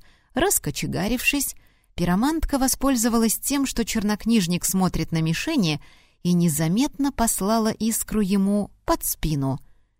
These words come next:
Тут же, весело смеясь, отбежала от мага подальше, развернулась лицом и, чуть наклонившись вперёд, зарычала, пародируя животных.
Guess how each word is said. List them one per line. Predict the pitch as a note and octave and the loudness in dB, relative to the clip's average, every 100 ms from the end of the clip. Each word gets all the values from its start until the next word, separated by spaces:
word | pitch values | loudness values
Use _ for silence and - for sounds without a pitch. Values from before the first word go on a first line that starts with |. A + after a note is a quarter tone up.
| _ _ - | _ _ -4
Тут | C#4+ A3 | 0 2
же, | G3+ | 2
весело | G#3 A3 G#3+ G3 F3 | 2 2 0 0 0
смеясь, | - F3 E3+ F#3 G#3 - | 0 0 2 0 -2 -2
отбежала | D3+ D3 D#3 G#3+ F#3 | -2 0 0 0 0
от | - F3 | 0 -2
мага | D#3 F3+ D#3+ E3 | 0 -2 0 -2
подальше, | D3 C3+ G#3 A3+ - G3+ G3+ - - _ - | -2 0 0 0 -2 -4 -4 -10 -20 _ -2
развернулась | A3+ A3+ A#3+ C4 D#4+ A#3+ E3 - | 0 2 2 2 2 2 2 0
лицом | D3+ - - C#4 C4+ - - _ _ | -2 0 0 2 0 -4 -20 _ _
и, | A3+ A#3 | -2 -2
чуть | - C#4 | -2 -2
наклонившись | A#3+ - G#3+ G#3 A3+ - G3 - | -2 0 0 2 0 -2 -4 -4
вперёд, | - E3+ A#3 C4 | -2 0 0 0
зарычала, | F#3 A3 A3+ - A3+ G#3+ D#3 | 0 0 -2 -2 -2 0 0
пародируя | - D#3 D3+ D#3 G#3 G3 | -2 -2 -2 -2 0 0
животных. | F3 F3 D3+ D#3+ C#3 G2+ A2 | 0 0 -2 -2 -4 -8 -10